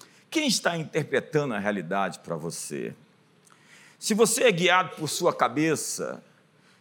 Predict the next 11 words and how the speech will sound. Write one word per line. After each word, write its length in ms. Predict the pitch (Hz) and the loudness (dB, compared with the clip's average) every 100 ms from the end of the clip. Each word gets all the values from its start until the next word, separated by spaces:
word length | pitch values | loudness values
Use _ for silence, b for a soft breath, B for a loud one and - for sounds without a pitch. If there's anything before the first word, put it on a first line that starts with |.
| _ | _
então 220 | - 247 | 0 2
você 260 | 226 175 196 | 4 2 2
está 260 | 175 - 170 | 2 2 2
raciocinando 760 | 139 147 170 - 131 160 165 | 0 -2 -2 -4 -2 -2 -2
com 200 | - 127 | -4 -2
base 400 | 113 170 156 131 | 2 2 0 -2
no, 240 | 123 127 - | -4 -6 -4
na 140 | 135 | 0
árvore 280 | 170 175 175 | 0 0 -2
do 100 | 165 | -2
conhecimento 880 | 165 170 165 160 175 170 - 92 | -4 -6 -6 -4 -4 -6 -6 -10